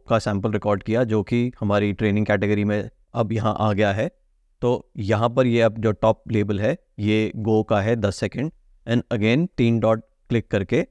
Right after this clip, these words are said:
स्प्लिट सैंपल करेंगे। और ये, ये जो विंडो है, ये अगर for example, accurately नहीं सैंपल के ऊपर है, तो आप इसको मूव अराउंड कर सकते हो, इसकी जो लेंथ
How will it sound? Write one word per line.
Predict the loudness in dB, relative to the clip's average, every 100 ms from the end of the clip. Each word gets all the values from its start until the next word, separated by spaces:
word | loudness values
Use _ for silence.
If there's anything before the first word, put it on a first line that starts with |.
| _ _
स्प्लिट | -8 0 0
सैंपल | 2 0 0
करेंगे। | 0 0 0 -2 -6 _ -20 _ _ -20 _
और | -2 -2 -2 _ _ _ _ _ -20 _ _ _
ये, | -4 -4 -6 0
ये | 0
जो | 2 2
विंडो | 2 2 2
है, | 0 -2 -8 _ _ -6
ये | 0 0
अगर | 2 0 2 0 0 _ _ -18
for | -16 -2 -2
example, | 2 0 0 -4 -6 -8 -8
accurately | -2 -2 0 0 0
नहीं | 2 0 0
सैंपल | 0 0 0
के | -2
ऊपर | -2 0 -2
है, |
तो | 0 0
आप | 0 -4
इसको | -6 -4 -4 _ _ _ _ -6
मूव | -2 0 2
अराउंड | 2 2
कर | -2
सकते | -2 -6 -2
हो, | 0 0
इसकी | -2 -2
जो | 2 2
लेंथ | 2 0 0